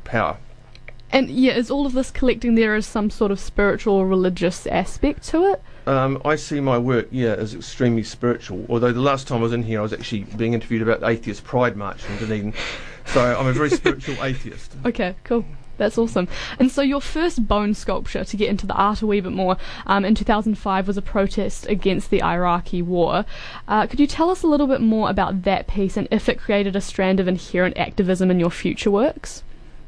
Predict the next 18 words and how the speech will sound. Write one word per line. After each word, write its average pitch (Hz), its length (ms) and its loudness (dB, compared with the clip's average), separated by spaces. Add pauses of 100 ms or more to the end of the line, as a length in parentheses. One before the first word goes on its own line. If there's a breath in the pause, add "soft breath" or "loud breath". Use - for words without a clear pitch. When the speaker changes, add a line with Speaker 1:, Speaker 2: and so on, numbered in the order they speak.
(140)
Speaker 1:
Uh, 110 360 -2
no, 127 180 4
it 127 60 2
was 113 140 -2
actually 113 240 -6
the - 80 -4
exact 120 680 0
opposite, 127 440 -4 (120)
actually, 120 440 -6
of 113 120 -8
what 113 160 -6
happened 120 280 -8
there. 120 280 -2
Speaker 2:
Okay. 180 240 2
Speaker 1:
Is, - 180 -6
um, 123 320 0 (680 loud breath)
I 127 320 2
had 127 300 -2